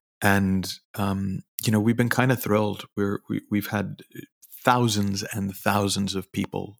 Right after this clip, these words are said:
join us. Um, and so I, yeah, I'd love to extend that offer. I mean, it won't be free forever, but you're, you know, we don't take any details. We don't take any credit card. Y-,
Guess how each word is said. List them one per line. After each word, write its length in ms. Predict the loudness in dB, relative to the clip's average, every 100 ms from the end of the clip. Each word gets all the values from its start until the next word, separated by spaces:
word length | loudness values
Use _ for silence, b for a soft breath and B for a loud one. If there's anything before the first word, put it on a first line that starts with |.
| _
join 240 | -4 -4
us. 300 | -4 -4 -6 b b b b b b _
Um, 540 | -2 0 0 -2 -6 -8 -2
and 200 | 0 2
so 220 | 4 4
I, 140 | 2 2
yeah, 240 | 2 2
I'd 120 | 2
love 240 | 0 0 -2
to 100 | -4
extend 400 | 0 2 2 0
that 100 | 0
offer. 240 | 0 0
I 60 | 0
mean, 120 | 0
it 120 | 0
won't 260 | 0 -2 0
be 140 | -4
free 220 | -2 0 0
forever, 440 | 2 2 2 2
but 200 | 0 -2
you're, 200 | -4 -6 -8 _
you 80 | -8
know, 80 | 0
we 100 | 2
don't 160 | 2
take 240 | 2 2 4
any 160 | 2
details. 640 | 2 0 0 0 2 0 -2
We 60 | -2
don't 160 | 0
take 180 | 0 0
any 140 | 0
credit 300 | 2 0 0
card. 240 | 0 -2 0
Y-, 120 | -6